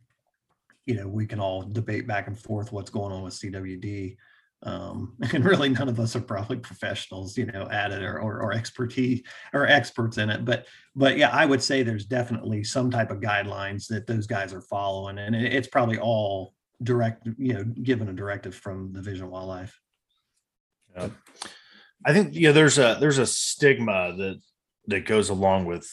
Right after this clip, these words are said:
Speaker 2: you know, with hunting that, you know, we're all out, just these bloodthirsty rednecks that, you know, that wanna go out and kill everything that's brown that walks in front of us. And,
Speaker 1: Hmm.
Speaker 2: and, uh,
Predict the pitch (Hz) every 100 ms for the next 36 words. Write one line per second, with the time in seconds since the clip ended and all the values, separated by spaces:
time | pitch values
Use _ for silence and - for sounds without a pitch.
0 | - - 110 95 87 - 98 92 87 80
1 | 87 80 - - 95 90 95 98 95 92
2 | 104 - _ _ - 98 - 107 - -
3 | 95 98 92 - 98 - 95 80 90 90
4 | 87 80 - - 85 71 - - - -
5 | - - - - - - _ 113 107 104
6 | 104 95 101 101 - 127 120 107 107 113
7 | 107 98 - 104 101 101 104 87 104 101
8 | - 95 - 104 92 95 95 - 92 87
9 | 95 123 104 98 90 87 87